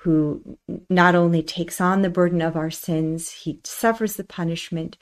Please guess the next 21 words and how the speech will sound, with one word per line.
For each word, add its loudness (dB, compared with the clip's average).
but 2
he -6
comes 0
to -6
join 0
us -4
in -4
all -4
of -10
our -8
suffering. -12
He -12
gives 2
us -2
the -4
church. -6
He -8
gives 6
us -6
the -8
sacraments, -6